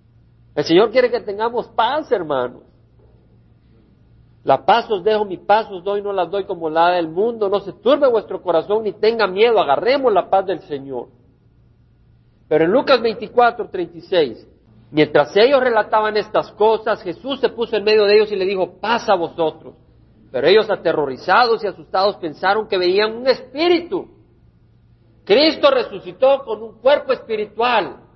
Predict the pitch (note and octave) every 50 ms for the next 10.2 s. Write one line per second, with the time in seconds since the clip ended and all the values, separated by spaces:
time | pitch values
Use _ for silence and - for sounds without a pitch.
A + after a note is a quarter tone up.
0 | _ _ _ _ _ _ _ _ - F3 F#3 F3+ F3 - - A3 A#3 B3 B3+ A3+
1 | F#3+ D#3+ - _ - G3+ A#3+ C#4 D#4 D#4 D4+ - - - A3+ - - G#3+ F#3+ F3
2 | - _ F3+ F3 D#3+ D#3+ F#3+ B3 C#4 D4+ C#4+ B3+ G3 - - A3 A3+ A#3+ A#3 G#3+
3 | - _ B3 C#4 D#4 E4 E4 - - - F3 C3+ - _ _ _ _ _ _ _
4 | _ _ _ _ _ - A3 B3 B3 C#4 C4 G#3+ - A#3+ A#3 G#3+ - - C4 C4+
5 | C4+ B3 G3+ F3+ D3 A#2 - _ _ _ _ _ _ _ _ _ _ _ _ _
6 | _ E3+ G3+ A#3 B3 A#3+ A3+ - B3 A#3 A3+ A3 A3+ G#3+ G#3 - B3+ B3+ B3 -
7 | C#4 C4 - - C#4 C4 A#3+ G#3+ C4 C4+ C#4+ D4+ D#4 D4+ C#4+ G3 - - G#3+ -
8 | - G3 F#3+ - B3 A#3+ A#3+ B3 B3+ B3+ A#3+ B3+ A#3+ G#3 F3+ D#3 D#3 A3+ C#4+ E4
9 | F4+ E4+ D4 - - G#3+ F#3+ F#3+ F#3 - - F3 F3 - _ F#3+ E3 E3 D#3+ A3
10 | A#3+ A#3 G#3 E3+